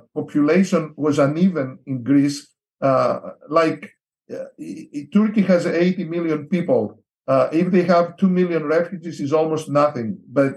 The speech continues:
we are ten million people. If we have two million refugees,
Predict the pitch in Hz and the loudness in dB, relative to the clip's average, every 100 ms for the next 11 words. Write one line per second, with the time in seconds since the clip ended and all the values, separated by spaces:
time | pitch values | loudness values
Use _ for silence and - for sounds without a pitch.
0 | - 127 185 180 170 202 185 139 123 113 | -6 0 2 2 2 2 2 0 -2 -4
1 | 127 107 113 135 165 160 170 156 185 180 | -8 -8 -4 -2 -2 0 0 0 0 0
2 | 170 151 147 185 165 120 135 143 | 0 -2 0 0 -2 -4 -4 -4